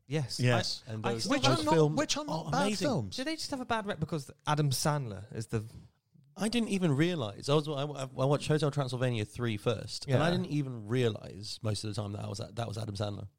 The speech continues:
Speaker 1: Yeah.
Speaker 3: I did not. And, and I'd, I'd still loved it the entire way. And I was like, "Look, he's, he's just doing vo-, he's not voice acting Adam Sandler. He's doing voice acting a different character."
Speaker 2: Yeah.
Speaker 1: A-, Adam Sandler is criminally underrated. I mean, I'm, I'm not gonna lie. Some of his films are abysmal.
Speaker 2: There
Speaker 1: But
Speaker 2: is a, there is a new film coming out. I think that's just hit the festival circuits,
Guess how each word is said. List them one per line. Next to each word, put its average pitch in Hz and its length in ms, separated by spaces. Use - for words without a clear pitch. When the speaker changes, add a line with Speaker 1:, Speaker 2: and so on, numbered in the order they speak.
Speaker 1:
Yeah. 107 160
Speaker 3:
I 101 60
did 101 180
not. 101 180
And, 113 360
and 113 160
I'd, 107 240
I'd 101 80
still 135 180
loved 107 200
it - 80
the 107 80
entire 104 260
way. 156 140
And 139 80
I 156 40
was 147 100
like, 165 160
"Look, 226 160
he's, 127 220
he's 165 140
just 170 160
doing 180 120
vo-, 185 100
he's 135 200
not 147 160
voice 139 260
acting 113 300
Adam 113 280
Sandler. 104 440
He's 110 140
doing 117 240
voice 139 200
acting 113 200
a 107 40
different 120 280
character." 120 420
Speaker 2:
Yeah. 147 300
Speaker 1:
A-, - 20
Adam 202 160
Sandler 175 240
is 110 140
criminally 143 300
underrated. 98 420
I - 60
mean, 110 160
I'm, 110 260
I'm 120 140
not 117 120
gonna 107 160
lie. 98 460
Some 107 300
of 107 80
his 110 120
films 98 320
are 95 120
abysmal. 110 640
Speaker 2:
There 147 120
Speaker 1:
But 170 80
Speaker 2:
is 175 140
a, 165 240
there 156 160
is 156 100
a 165 60
new 151 180
film 135 200
coming 127 240
out. 120 260
I - 60
think 120 180
that's - 140
just 117 140
hit 117 120
the 123 80
festival - 340
circuits, - 640